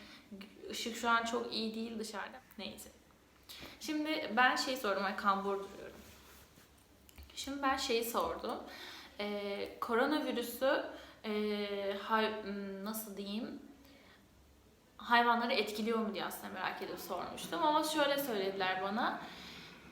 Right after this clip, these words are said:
Koronavirüs zaten hayvanlarda olan bir virüsmüş. Yani sadece daha iyi açıklayabilmek için şöyle söyledi.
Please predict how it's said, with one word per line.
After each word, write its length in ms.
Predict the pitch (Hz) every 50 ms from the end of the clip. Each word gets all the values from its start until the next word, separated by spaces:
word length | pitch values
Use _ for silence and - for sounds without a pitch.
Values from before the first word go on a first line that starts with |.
| - -
Koronavirüs 600 | - - 285 294 320 339 381 370 359 349 330 - - -
zaten 540 | - 285 294 311 302 302 - 220 214 220 233
hayvanlarda 920 | 240 - 240 226 226 220 220 220 220 220 220 220 220 220 220 220 - 226
olan 360 | 220 214 208 208 214 214 208
bir 160 | 202 190 190 180
virüsmüş. 880 | 180 175 - - - - - 196 190 190 233 302 320 302 - - -
Yani 460 | 226 214 214 214 214 214 208 208 208
sadece 880 | 214 214 - 285 294 302 294 285 254 220 233 262 285 311 330 339 339 - - - - -
daha 300 | 226 240 240 247 240 240
iyi 140 | 233 233 226
açıklayabilmek 540 | 233 - - 254 240 226 233 240 247 240 -
için 180 | - 254 247
şöyle 240 | 240 - 254 233 233
söyledi. 600 | 226 226 214 202 196 208 202 208 247 285 381 -